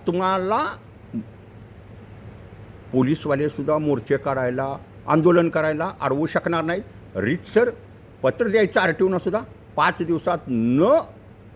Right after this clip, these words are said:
तुम्ही ह्या मौखिक परीक्षा, तोंडी परीक्षा, लेखी परीक्षा, त्याला पाच प्रश्न मराठीत विचारले पाहिजेत, मराठीत उत्तर दिली पाहिजेत,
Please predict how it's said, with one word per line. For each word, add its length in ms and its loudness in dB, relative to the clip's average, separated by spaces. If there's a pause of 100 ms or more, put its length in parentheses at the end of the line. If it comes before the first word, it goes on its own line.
(240)
तुम्ही 200 2
ह्या 140 2
मौखिक 460 0
परीक्षा, 400 0
तोंडी 300 -2
परीक्षा, 440 -2
लेखी 360 0
परीक्षा, 440 0 (500)
त्याला 140 2
पाच 200 0
प्रश्न 320 -4
मराठीत 380 0
विचारले 360 0
पाहिजेत, 540 -4
मराठीत 480 -2
उत्तर 260 0
दिली 280 2
पाहिजेत, 280 2